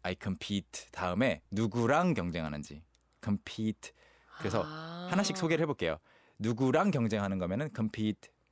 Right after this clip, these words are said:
Speaker 1: with.
Speaker 2: With.
Speaker 1: with 사람 하면은 그 사람과 함께 경쟁을 하는 느낌이고
Speaker 2: 음흠.
Speaker 1: 가끔은 또 against라고 하는 그 대항해서
Speaker 2: 뭐뭐를 대항해서.
Speaker 1: 네, 맞아요. against 하면은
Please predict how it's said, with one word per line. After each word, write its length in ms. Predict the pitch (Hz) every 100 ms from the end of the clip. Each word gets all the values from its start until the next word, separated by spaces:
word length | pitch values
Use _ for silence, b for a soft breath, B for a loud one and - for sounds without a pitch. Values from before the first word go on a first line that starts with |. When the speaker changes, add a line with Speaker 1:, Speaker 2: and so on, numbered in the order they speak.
| -
Speaker 1:
with. 720 | 95 110 160 - - - - b b b b b b _ _ 170
Speaker 2:
With. 500 | 254 202 - - - -
Speaker 1:
with 320 | 170 180 - - _
사람 380 | - 131 131 104
하면은 440 | 101 98 101 110 107
그 100 | -
사람과 540 | 220 98 98 147 156
함께 360 | 139 175 185 165
경쟁을 420 | 104 98 107 107
하는 180 | 131 107
느낌이고 560 | - 104 85 147 117 -
Speaker 2:
음흠. 340 | 185 170 226
Speaker 1:
가끔은 440 | 233 - 170 180 135 _
또 180 | 147 123 b b -
against라고 880 | 117 92 185 147 - - 101 90 87
하는 440 | 87 87 104 78 _ _
그 160 | 101 87
대항해서 640 | - 104 127 180 170 190
Speaker 2:
뭐뭐를 440 | 247 254 240 240 208
대항해서. 560 | 175 180 202 165 - 208
Speaker 1:
네, 120 | -
맞아요. 200 | - -
against 560 | 110 90 139 98 - - -
하면은 340 | 98 127